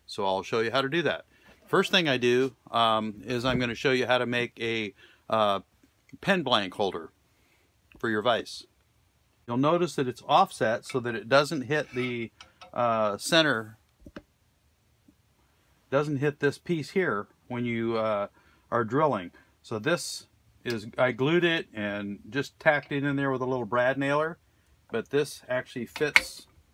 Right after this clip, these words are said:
over that. I also made a piece for the bottom of the vise. It sits on the bottom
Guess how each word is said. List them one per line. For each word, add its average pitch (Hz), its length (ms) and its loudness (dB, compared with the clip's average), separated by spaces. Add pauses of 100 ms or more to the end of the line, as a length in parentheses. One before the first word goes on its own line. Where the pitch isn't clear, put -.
over 151 240 -2
that. 117 300 -2 (680)
I 127 100 2
also 151 260 2
made 147 200 2
a 127 40 2
piece 160 420 -6 (320)
for - 80 -4
the 131 80 0
bottom 139 320 2
of 127 80 -4 (300)
the 117 80 -14
vise. 131 480 2
It 104 160 -12
sits - 320 -2
on 135 160 2
the 117 80 0
bottom 131 420 2